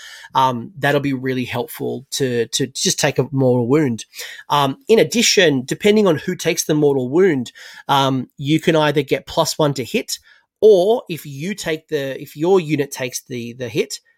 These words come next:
takes the mortal wound as opposed to the enemy, uh, you'll also get plus one to hit and plus one to wound for the bearer who suffered it. So, um, that's pretty good. A little sacrifice is gonna go a long way. Uh,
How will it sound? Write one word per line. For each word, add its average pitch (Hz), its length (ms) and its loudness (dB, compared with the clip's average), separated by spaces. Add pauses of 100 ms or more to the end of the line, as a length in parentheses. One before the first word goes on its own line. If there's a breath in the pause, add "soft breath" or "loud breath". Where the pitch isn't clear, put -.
(140)
takes 123 220 -6
the 139 80 -4
mortal 117 300 -2
wound 208 400 -4
as 131 140 -6
opposed 135 360 -4
to 127 60 0
the 120 160 -8
enemy, 180 360 4 (400 loud breath)
uh, 127 180 4
you'll 175 240 8
also 185 220 4
get 156 200 2
plus - 280 -2
one 156 120 4
to 151 60 2
hit - 240 -2
and 147 160 -2
plus - 300 -4
one 139 140 -4
to 143 140 -8
wound 147 320 0
for - 180 -8
the 135 120 -2
bearer 127 440 -2
who 131 180 -10
suffered 123 400 -6
it. 107 160 -12
So, 127 380 -4 (420 loud breath)
um, 120 420 -4 (760)
that's 220 140 -4
pretty 190 220 -6
good. 311 160 2 (240)
A 160 80 0
little 180 180 6
sacrifice - 720 -2
is 151 80 -8
gonna 147 160 0
go 139 200 0
a 127 40 0
long 127 320 -4
way. 156 400 -2 (1080 loud breath)
Uh, 147 240 2